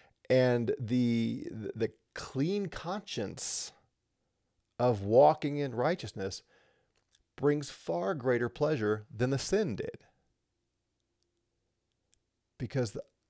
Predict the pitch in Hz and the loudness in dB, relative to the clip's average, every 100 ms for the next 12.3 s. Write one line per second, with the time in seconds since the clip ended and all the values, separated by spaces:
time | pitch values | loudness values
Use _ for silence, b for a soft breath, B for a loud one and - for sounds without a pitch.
0 | - 110 110 127 127 113 - - 151 156 | -6 0 4 4 4 0 -2 0 2 2
1 | 117 101 104 107 123 127 123 110 - 120 | 0 0 2 4 4 6 4 2 -2 -10
2 | - - - - 180 202 196 123 98 101 | -8 -8 -8 -6 -4 0 2 2 2 0
3 | 107 123 135 107 - 95 101 - 117 113 | 2 2 2 -6 -8 -8 -8 -8 -4 -2
4 | 131 139 - - - 151 175 160 - 120 | 0 0 -2 -8 -6 -2 -2 -2 -2 0
5 | 90 95 87 B B B B - - - | 0 -2 -6 B B B B -2 -2 0
6 | 113 101 95 104 110 117 117 123 123 135 | 2 4 4 6 6 6 6 4 4 4
7 | 135 127 139 160 156 107 98 - 92 85 | 4 2 2 2 0 -2 -4 -6 -6 -8
8 | 67 - - 98 95 101 92 - - 98 | -10 -14 -8 -4 -2 -2 -4 -10 -12 -8
9 | 87 - _ _ - 113 101 135 135 120 | -8 -12 _ _ 2 2 8 10 10 10
10 | 110 101 123 123 113 - 143 143 - B | 8 8 4 4 0 6 6 6 -2 B
11 | B B B - 110 104 104 101 98 110 | B B B -4 2 4 4 2 2 4
12 | 123 123 110 | 4 4 0